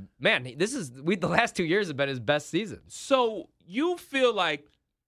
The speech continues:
Speaker 2: you would trade Aaron Rodgers in his prime for a quarterback
Speaker 1: Yeah, like,
Speaker 2: and
Speaker 1: my
Speaker 2: Deshaun Watson, who's coming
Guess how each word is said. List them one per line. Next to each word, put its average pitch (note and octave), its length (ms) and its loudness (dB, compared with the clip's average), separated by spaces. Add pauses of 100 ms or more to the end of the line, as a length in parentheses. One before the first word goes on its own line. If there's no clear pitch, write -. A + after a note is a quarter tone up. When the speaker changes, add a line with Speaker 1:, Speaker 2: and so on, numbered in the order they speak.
(120)
Speaker 2:
you A#3+ 80 -2
would D4+ 160 -2
trade G#3 320 0
Aaron G3 260 0
Rodgers F3 380 0
in E3 140 -6
his F3+ 160 -4
prime D3+ 400 0
for B2+ 160 -2
a A#2 40 -4
quarterback D3+ 800 -2 (100)
Speaker 1:
Yeah, A3+ 140 2
like, C#3+ 160 -2
Speaker 2:
and D#3+ 80 2
Speaker 1:
my E3 120 4
Speaker 2:
Deshaun A3 460 2
Watson, G3 540 0 (220)
who's F#3 220 0
coming C#4 500 0